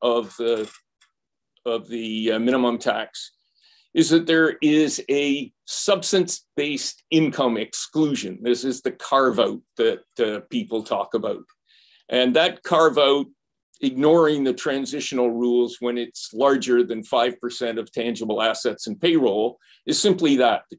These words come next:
Take five percent of the tangible assets of the constituent entities in a jurisdiction and five percent of the payroll,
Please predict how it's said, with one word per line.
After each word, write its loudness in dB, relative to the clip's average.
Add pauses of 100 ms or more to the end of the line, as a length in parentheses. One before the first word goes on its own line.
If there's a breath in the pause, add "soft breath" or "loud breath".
(140)
Take 0
five 2
percent -2 (440)
of 4
the 0
tangible 0
assets 0 (420)
of -2
the 0
constituent -2
entities -2
in -2
a -2
jurisdiction -4
and -6
five 2
percent 0
of 0
the -6
payroll, 4